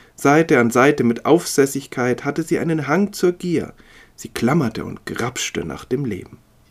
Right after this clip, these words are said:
Wie durch viele Geschichten Agatha Christies weht auch durch diese Geschichte eine leise Melancholie. Ja, es gibt ein Happy End. Ja, Liebende werden glücklich.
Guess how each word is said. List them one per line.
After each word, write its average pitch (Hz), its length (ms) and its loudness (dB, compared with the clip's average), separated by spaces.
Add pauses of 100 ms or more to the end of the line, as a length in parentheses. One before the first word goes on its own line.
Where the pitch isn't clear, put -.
(920)
Wie 180 80 2
durch 170 300 2
viele 190 420 4
Geschichten 151 460 -2
Agatha 123 360 0
Christies 143 600 -4
weht 143 240 2
auch 135 220 0
durch 120 200 -2
diese 123 240 -2
Geschichte 120 460 -4
eine 110 280 0
leise 101 440 -4
Melancholie. 101 840 -6
Ja, 131 260 0
es 117 140 -4
gibt - 220 -4
ein 113 100 0
Happy 104 320 -12
End. - 240 -20
Ja, 135 320 -4 (340)
Liebende 120 480 0
werden 107 280 -2
glücklich. - 540 -6